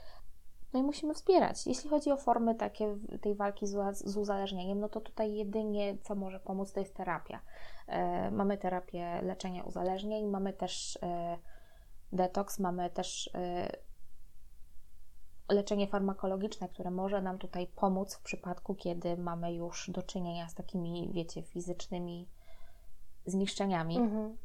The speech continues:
Speaker 1: No bo bardzo dobrze wiemy, że, że alkohol wpływa między innymi na wątrobę, na
Speaker 2: Mhm.
Speaker 1: nerki, na, na serce.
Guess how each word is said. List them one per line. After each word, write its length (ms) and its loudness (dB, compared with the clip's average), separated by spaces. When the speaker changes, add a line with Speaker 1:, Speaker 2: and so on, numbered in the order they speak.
Speaker 1:
No 120 0
bo 480 10
bardzo 300 2
dobrze 260 0
wiemy, 300 0
że, 240 -2
że 100 -4
alkohol 340 -2
wpływa 300 -2
między 240 0
innymi 300 -2
na 100 0
wątrobę, 600 0
na 240 -2
Speaker 2:
Mhm. 60 -4
Speaker 1:
nerki, 520 2
na, 400 -4
na 60 2
serce. 320 0